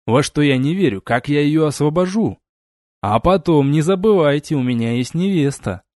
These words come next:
А у неё вот такие вот клыки». Я показал размер клыков Ганги, словно она была саблезубым тигром. «Она меня просто загрызёт».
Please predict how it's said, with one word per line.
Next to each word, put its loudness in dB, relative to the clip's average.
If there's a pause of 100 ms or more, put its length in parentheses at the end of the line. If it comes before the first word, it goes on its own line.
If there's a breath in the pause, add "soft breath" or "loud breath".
(260)
А 2
у 4
неё 4
вот 4
такие 0
вот 0
клыки». -4 (400)
Я 0
показал 0
размер -2
клыков 0
Ганги, -4 (340)
словно 2
она 0
была 0
саблезубым -2
тигром. -6 (640)
«Она 0
меня 0
просто 0
загрызёт». -2